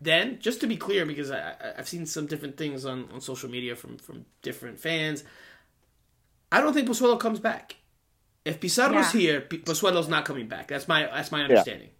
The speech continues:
Speaker 1: And I've, I've also heard Pozuelo has been dealing with some personal issues that could impact his decision,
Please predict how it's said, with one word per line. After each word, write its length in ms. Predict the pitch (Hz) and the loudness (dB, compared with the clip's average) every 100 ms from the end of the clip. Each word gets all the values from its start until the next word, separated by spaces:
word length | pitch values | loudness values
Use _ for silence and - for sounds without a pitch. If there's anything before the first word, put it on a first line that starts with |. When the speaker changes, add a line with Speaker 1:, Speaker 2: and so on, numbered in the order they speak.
| _ | _
Speaker 1:
And 140 | 156 | 0
I've, 200 | 196 240 - - | 6 6 6 4
I've 140 | 185 | 6
also 240 | 277 202 | 6 4
heard 440 | 165 175 127 147 - _ _ _ _ _ - | 2 2 2 -4 -8 _ _ _ _ _ -6
Pozuelo 460 | 151 180 175 170 | -2 2 4 4
has 240 | 156 143 - | 2 -2 -6
been 320 | 156 151 143 | -8 -6 -2
dealing 280 | 147 143 143 | -2 -2 -4
with 100 | 127 | -6
some 120 | 123 | -10
personal 500 | - 156 175 190 196 | -2 0 0 0 4
issues 680 | 196 185 185 190 190 185 - _ _ _ | 4 4 0 -2 -4 -8 -14 _ _ _
that 260 | 143 147 - | -8 -6 -2
could 160 | 156 | -2
impact 320 | 156 156 156 151 | -2 -2 -4 -4
his 120 | 147 | -8
decision, 540 | 127 208 208 226 233 | -2 -2 0 0 -2